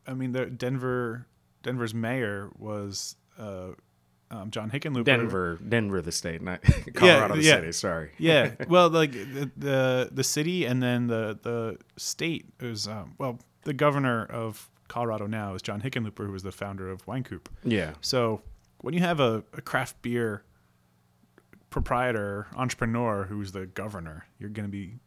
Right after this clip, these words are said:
Speaker 1: <laughs> fairly pro beer. Um, so actually, there's been talk of him running for president now, which will be very interesting for the, the country with beer. He's a,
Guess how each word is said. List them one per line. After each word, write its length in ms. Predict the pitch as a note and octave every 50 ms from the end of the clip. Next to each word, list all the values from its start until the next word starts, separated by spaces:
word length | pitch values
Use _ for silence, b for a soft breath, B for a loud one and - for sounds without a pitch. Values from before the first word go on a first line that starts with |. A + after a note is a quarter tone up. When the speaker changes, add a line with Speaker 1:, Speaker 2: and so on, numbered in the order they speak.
| _ _
Speaker 1:
<laughs> 200 | _ _ _ _
fairly 720 | - - - - - D3+ C#3 - D3+ C#3 C#3+ B2+ A#2 A#2+ A#2
pro 380 | A#2+ - - C#3 B2+ A#2+ A#2 G2+
beer. 360 | G2 G#2+ G#2+ G2 D#2+ D#2+ b b b b b b b b b -
Um, 420 | G2+ G2+ F#2+ F#2 F2+ F2+ F2 F2 - _ _ _ _ _ _ _ _ - - _ _ _ _ -
so 440 | - - - G#2 G#2 G2+ F#2+ F#2+ -
actually, 380 | C3 C3+ - - G3+ D3+ A#2+ G#2 - _ _ _ -
there's 180 | - C3+ C#3+ C#3
been 120 | B2+ C3
talk 220 | - B2 C3 -
of 80 | C3 A#2+
him 140 | C3+ B2+ B2
running 180 | A#2+ A#2+ A#2+
for 120 | A#2 - G#2+
president 420 | - G#2+ A#2+ A#2+ A2 F#2+ F2 D#2
now, 180 | F2 E2+ D2+ D2+
which 140 | E2+ F#2 -
will 80 | F2 E2+
be 280 | F2 F#2 F#2 F2+ - - b b b b b b b b b b b _
very 240 | - A#2+ C#3 C#3 B2
interesting 340 | B2+ C3 - - A#2 G2 G2
for 200 | - - F#2 F2+
the, 180 | E2+ E2 D#2+ D2
the 120 | C2+ F#2+
country 500 | - - A2 - - G2+ F#2+ F#2 F2+ E2+ - _ _ _
with 220 | - - G2 - _
beer. 240 | - F2 D#2+ D#2+ F2
He's 200 | - A#2+ A#2+ C3
a, 120 | C#3 C3+